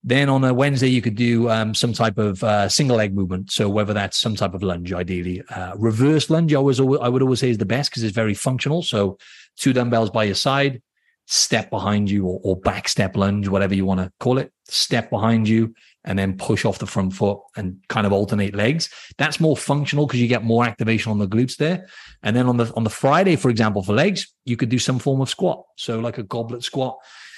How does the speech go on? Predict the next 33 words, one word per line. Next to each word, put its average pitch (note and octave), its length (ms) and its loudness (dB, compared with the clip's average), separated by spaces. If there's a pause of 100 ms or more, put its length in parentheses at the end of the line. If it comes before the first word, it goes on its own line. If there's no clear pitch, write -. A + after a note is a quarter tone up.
(140)
And B2 140 2
it C3+ 60 4
really A3 160 4
depends E3 340 2
on C#3 80 4
how C3 160 2
advanced B2 320 0
the A#2 80 -6
person A2+ 320 0
is A#2 240 2
and G2+ 120 -2
what A2+ 260 -2
body A#2+ 260 2
parts A2+ 320 0
they A#2+ 80 -2
wanna G#2+ 180 0
focus A2 360 -2
on G#2 120 0
more. A#2 460 4
You A2 100 -2
know, G#2 60 0
you G#2 160 0
could A2+ 220 -2
do G#2+ 100 0
two A2+ 240 0
exercises A2 540 0
for A#2 100 -4
legs, G#2+ 420 2
depending G#2+ 320 -4
on G#2 80 -2
the G2+ 80 0
level G2+ 240 0
of F#2+ 160 -4